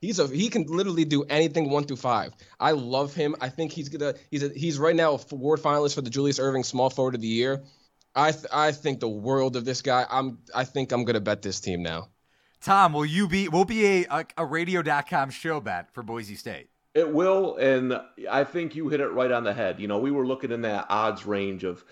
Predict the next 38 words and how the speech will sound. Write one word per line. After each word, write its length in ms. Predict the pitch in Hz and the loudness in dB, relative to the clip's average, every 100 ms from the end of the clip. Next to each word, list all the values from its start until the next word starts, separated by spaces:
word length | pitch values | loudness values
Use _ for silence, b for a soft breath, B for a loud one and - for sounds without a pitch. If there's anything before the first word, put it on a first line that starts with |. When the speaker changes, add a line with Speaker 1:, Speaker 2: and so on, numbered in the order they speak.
| B B | B B
Speaker 3:
you 60 | 113 | -6
know, 120 | 92 | -6
Kansas 600 | - - 113 110 98 92 | -6 -8 -6 -4 -6 -8
State, 460 | - - 98 87 - | -8 -6 -4 -4 -6
Wake 280 | 95 107 - | -2 -2 -2
Forest, 420 | - 104 87 87 | -2 0 2 0
and 120 | 139 | 0
they're 80 | 185 | 0
not 200 | 190 143 | 2 2
gonna 140 | 135 101 | 2 0
win 200 | 98 95 | -2 -2
anything. 360 | 92 92 92 | -4 -6 -6
But 140 | 98 107 | -4 -4
the 80 | 117 | 0
thing 240 | 202 208 | 2 2
you 160 | 180 147 | 0 0
get 240 | 147 147 | 2 2
with 100 | 135 | 0
a 60 | 120 | -2
team 240 | 165 156 | -2 0
like 220 | 123 110 | 0 0
Boise 340 | 135 156 120 113 | 0 0 0 -4
State, 520 | - 190 170 95 - B B B | -4 0 0 -2 -6 B B B
that's 220 | 139 180 | 0 2
a 40 | 214 | 0
type 240 | 208 185 | -2 0
of 100 | 156 | -2
team 240 | - 165 151 | -2 0 2
that 160 | 131 | 0
could 140 | 131 113 | 0 -2
have 320 | 143 143 117 | 0 0 0
one 160 | 143 151 | -2 0
or 120 | 131 | -2
two 160 | 160 | -2
losses 440 | 131 131 143 143 123 | 0 2 2 0 -2
on 160 | 127 | 0
the 60 | 110 | -2
season, 520 | 101 190 180 101 85 | -4 -6 -6 -6 -8